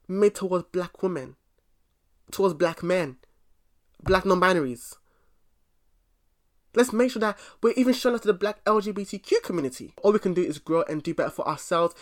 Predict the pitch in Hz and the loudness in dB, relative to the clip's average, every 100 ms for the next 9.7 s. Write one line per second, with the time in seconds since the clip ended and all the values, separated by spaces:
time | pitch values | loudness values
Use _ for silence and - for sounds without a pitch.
0 | - 165 156 151 160 156 143 143 147 131 | -10 -10 -8 -4 -2 0 -2 -4 -4 -8
1 | 127 - - - 226 208 202 226 233 - | -10 -16 -20 -4 0 2 2 0 -2 -8
2 | - - - 208 196 - 196 180 190 - | -18 -12 -8 -6 -6 -6 -6 -4 -6 -6
3 | 180 - _ _ 175 156 - - - 185 | -10 -12 _ _ -14 -14 -18 -18 -12 -10
4 | 170 - _ _ _ _ _ _ _ _ | -12 -18 _ _ _ _ _ _ _ _
5 | - 202 262 - 254 247 254 233 - 196 | -8 -4 -4 0 2 2 0 -4 -4 -4
6 | 196 151 139 202 269 262 262 277 - _ | -2 -6 0 2 4 2 0 -2 -10 _
7 | _ _ _ _ - - 208 170 262 220 | _ _ _ _ -20 -10 -8 6 6 6
8 | 226 226 175 226 185 151 _ _ 175 - | 4 2 0 -2 -2 -4 _ _ -6 -6
9 | - 247 254 202 - 208 185 | -6 -4 -2 -4 -2 -4 -6